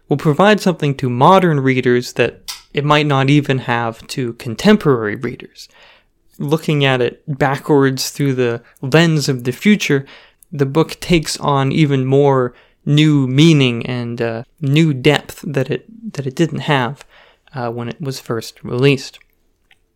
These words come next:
So that has been Kim by Rudyard Kipling. This has been another episode of Balkwell's Books. Thank you very much for listening, if you're listening. And, uh, if you like this show,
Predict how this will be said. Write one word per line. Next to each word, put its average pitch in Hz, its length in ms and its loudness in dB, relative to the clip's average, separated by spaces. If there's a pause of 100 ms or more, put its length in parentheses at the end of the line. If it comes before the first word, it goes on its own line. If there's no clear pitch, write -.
(640)
So - 180 0
that 165 220 0
has 147 200 -2
been 143 480 -2
Kim 139 460 2 (380)
by 120 400 -4
Rudyard 139 560 0
Kipling. 151 480 -2 (580)
This 147 240 0
has 135 200 -2
been 135 440 -2 (340)
another 135 320 2
episode 131 460 -2
of 117 140 -8
Balkwell's 120 680 -2
Books. - 440 -6 (420)
Thank 156 260 2
you 135 120 0
very 123 260 2
much 123 320 -8
for - 180 -10
listening, 151 540 2 (440)
if - 220 -2
you're 123 140 0
listening. 131 520 -2 (600)
And, 123 340 -6
uh, 117 140 -2
if 131 160 -4
you 127 80 2
like 175 300 0
this 139 120 0
show, 143 420 0